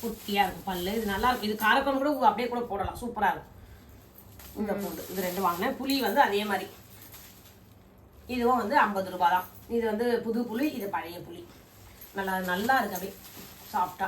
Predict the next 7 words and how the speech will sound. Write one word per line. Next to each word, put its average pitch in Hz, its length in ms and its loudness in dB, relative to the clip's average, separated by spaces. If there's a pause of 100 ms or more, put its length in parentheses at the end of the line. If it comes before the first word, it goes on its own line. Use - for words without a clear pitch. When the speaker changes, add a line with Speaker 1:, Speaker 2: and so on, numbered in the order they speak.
Speaker 1:
இங்க 160 140 -12
பாருங்க, 143 220 -10 (480)
நல்லா 214 240 0
குழம்புக்கு 208 480 -2
ஊற 208 140 0
வச்சு 196 200 -6
கரை, 190 240 0